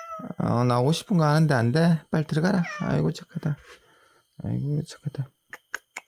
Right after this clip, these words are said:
<laughs> 꼬리, 너 들어가라, 빨리.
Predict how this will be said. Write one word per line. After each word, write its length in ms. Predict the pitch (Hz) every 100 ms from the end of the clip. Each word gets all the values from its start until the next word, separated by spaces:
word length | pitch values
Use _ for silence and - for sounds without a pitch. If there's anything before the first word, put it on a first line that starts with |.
| _ - - - - _ _ -
<laughs> 2250 | - 95 - - - - - 190 - 78 71 73 73 - - _ - - 160 151 - 127
꼬리, 240 | 170 170
너 140 | 160 135
들어가라, 300 | - 139 135
빨리. 280 | 110 104